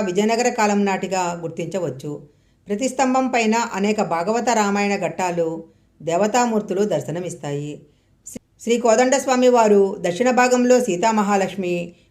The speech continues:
వామభాగంలో లక్ష్మణస్వామి స్థానక భంగిమలో అర్చామూర్తులుగా వెలసి ఉన్నారు. ఇలా దక్షిణ భాగంలో అమ్మవారు ఉండటము వైకానస ఆగమశాస్త్ర నియమము. ఇలా కుడిపక్కన అమ్మవారు ఉండేలా దర్శించటం వల్ల మోక్షప్రాప్తి కలుగుతుందని పూర్వీకుల నమ్మకము.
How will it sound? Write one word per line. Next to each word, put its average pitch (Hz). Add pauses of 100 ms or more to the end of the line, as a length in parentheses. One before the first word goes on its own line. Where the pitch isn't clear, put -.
(100)
వామభాగంలో 247
లక్ష్మణస్వామి 202 (380)
స్థానక 214
భంగిమలో 247
అర్చామూర్తులుగా 220
వెలసి 160
ఉన్నారు. 160 (420)
ఇలా 220
దక్షిణ 220
భాగంలో 254
అమ్మవారు 226
ఉండటము 202 (520)
వైకానస 233
ఆగమశాస్త్ర 190
నియమము. 160 (540)
ఇలా 247
కుడిపక్కన 254
అమ్మవారు 233
ఉండేలా 214
దర్శించటం 208
వల్ల 190 (640)
మోక్షప్రాప్తి 233
కలుగుతుందని 196
పూర్వీకుల 190
నమ్మకము. 147